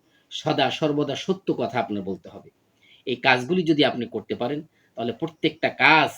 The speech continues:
আপনার জন্য সহজ হবে। আল্লাহ রব্বুল আলামিন আপনাকে সহজ করে দিবেন, যেটি আল্লাহ রব্বুল আলামিনের ওয়াদা আছে কোরআন কারিমের ভেতরে। তো বন্ধুরা, শুনে আসি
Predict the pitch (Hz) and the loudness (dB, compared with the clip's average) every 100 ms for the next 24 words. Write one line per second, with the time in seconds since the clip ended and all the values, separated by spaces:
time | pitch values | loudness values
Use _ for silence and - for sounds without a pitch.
0 | - _ 117 - 127 123 113 107 120 175 | -18 _ -6 -4 -4 -4 -6 -8 0 0
1 | 147 131 120 131 139 123 123 113 113 107 | 2 0 -2 -4 -6 -6 -6 -2 0 0
2 | 107 156 131 113 113 110 - 107 123 - | 4 4 2 -2 -10 -12 -10 -10 -8 -6
3 | 101 101 135 160 - - _ 110 123 131 | -4 -2 0 0 -4 -20 _ -2 -2 -2
4 | - 143 143 123 110 110 104 101 107 117 | -2 0 0 0 -4 -2 -2 0 0 0
5 | 101 107 127 123 117 - - 107 95 92 | 0 4 4 4 -4 -6 -12 -8 -8 -10
6 | 92 87 82 - - _ _ _ _ _ | -16 -18 _ -20 -20 _ _ _ _ _
7 | _ _ - 131 147 175 180 202 _ _ | _ _ -6 0 4 4 2 -4 _ _
8 | _ _ _ - 196 190 151 - 156 | _ _ _ 4 8 8 6 2 -2